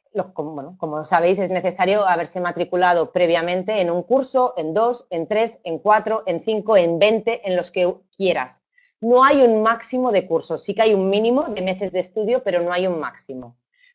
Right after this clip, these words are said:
Cuan-, eh, para que Inmigración, o sea, para saber cuántos meses de estu-, de visado te va a conceder Inmigración, simplemente hay que sumar todos los meses de estudio que vas a hacer en Australia,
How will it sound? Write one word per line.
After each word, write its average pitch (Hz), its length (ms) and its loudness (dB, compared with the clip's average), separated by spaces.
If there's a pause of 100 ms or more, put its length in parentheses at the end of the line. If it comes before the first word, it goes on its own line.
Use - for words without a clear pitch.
Cuan-, 214 240 0
eh, 214 120 -4
para 196 240 0
que 196 80 2
Inmigración, 190 680 0
o - 160 -20
sea, 196 180 0
para 190 140 2
saber 196 260 -4
cuántos 226 300 0
meses 214 300 -4
de 175 60 -2
estu-, 214 300 -4
de 190 200 0
visado 208 360 0
te 180 80 0
va 165 80 4
a 160 40 -8
conceder 190 280 -2
Inmigración, 202 580 -2 (260)
simplemente 220 540 2
hay 185 100 4
que 196 80 2
sumar 196 440 -2
todos 208 220 2
los 208 160 2
meses 196 320 -4
de 170 80 -2
estudio 180 460 -2
que 170 80 -4
vas 156 160 -4
a - 20 -2
hacer 185 160 -4
en 202 120 -2
Australia, 277 580 0